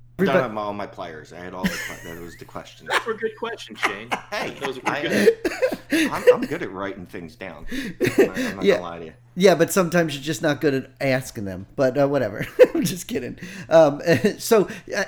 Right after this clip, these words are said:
Speaker 2: actually, Jeremy did wanna ask some questions about Sirius X M, if you'd like.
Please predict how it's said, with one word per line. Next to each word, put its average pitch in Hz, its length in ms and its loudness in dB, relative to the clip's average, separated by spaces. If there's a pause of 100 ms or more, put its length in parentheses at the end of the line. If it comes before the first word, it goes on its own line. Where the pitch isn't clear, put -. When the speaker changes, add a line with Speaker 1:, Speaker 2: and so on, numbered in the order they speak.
(120)
Speaker 2:
actually, 208 400 4
Jeremy 233 400 6
did 196 240 6
wanna 214 180 2
ask 175 260 0
some 165 140 -4
questions 165 400 0
about 143 380 0
Sirius 160 500 0
X - 220 -6
M, 220 220 -2
if 117 120 -8
you'd 110 140 -8
like. 95 240 -6